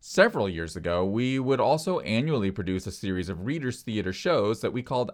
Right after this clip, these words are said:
appetizers. You might remember them. Uh, those shows were put up with just one rehearsal, had very minimal technical aspects. Now, this special series that we're offering right now are a little bit more elaborately staged and teched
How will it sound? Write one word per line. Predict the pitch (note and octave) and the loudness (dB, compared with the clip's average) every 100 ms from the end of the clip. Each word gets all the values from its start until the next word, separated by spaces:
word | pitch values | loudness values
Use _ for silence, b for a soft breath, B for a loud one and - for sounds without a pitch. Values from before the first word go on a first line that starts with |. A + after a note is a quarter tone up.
| - | -4
appetizers. | A2+ - - E2+ E2+ F2 C#2 G2 | -4 -6 -2 -2 -2 -4 -6 -4
You | G#2 | -2
might | A2 C3 C#3+ | 0 2 2
remember | D#3 D#3+ D#3 E3 | 0 -2 0 0
them. | F3 F#3 F#3+ B B B B | 0 0 -4 B B B B
Uh, | B2 G#2+ - | 0 2 0
those | G2 A#2+ D#3+ F#3+ - E3+ | 0 6 6 4 -2 -6
shows | - A2+ G2+ G2+ | 2 4 4 2
were | G#2 | 0
put | G#2+ C#3 | 0 2
up | B2 A#2 - | 2 2 -2
with | G#2+ - | -4 -2
just | A2 F#2 | -2 -2
one | F#2 F#2+ E3+ | -2 0 0
rehearsal, | D#3+ E2+ D#2+ D#2+ C#2+ A#1 - | 0 -2 -4 -6 -6 -8 -10
had | - G#2 F2 | -6 -4 -4
very | F2 G#2 C#3 C#3 B2+ | -4 0 0 0 0
minimal | A#2 A2 G#2 | 2 2 0
technical | G2 F#2+ - F#2+ D#2+ | 0 -2 -4 -2 -2
aspects. | C#2+ - C#2 A#1+ - - - B B | -2 -4 -6 -6 -10 -16 -18 B B
Now, | A2+ | 2
this | A#2+ F3 - - | 2 0 -4 -12
special | - - B2+ B2+ B2+ | -14 -2 0 0 -2
series | - B2 A#2 | -2 0 0
that | A2 | 0
we're | G#2+ G2 | 2 4
offering | G2 G2 F#2 | 2 0 -2
right | F#2+ | -2
now | C3+ E3+ D#3+ D#3 - B | 0 2 2 2 -2 B
are | - A2+ | -2 2
a | |
little | C3+ F#3+ | 2 2
bit | F#3+ | 0
more | B2 C#3 | 0 2
elaborately | B2 A2 G#2 F2+ F#2 | 2 2 2 0 -4
staged | - C#3+ B2 B2 B2 - - | -4 2 2 2 -2 -8 -4
and | G#2+ G#2+ G2 | 0 0 -2
teched | - - G#2 G2 | -4 -2 0 -2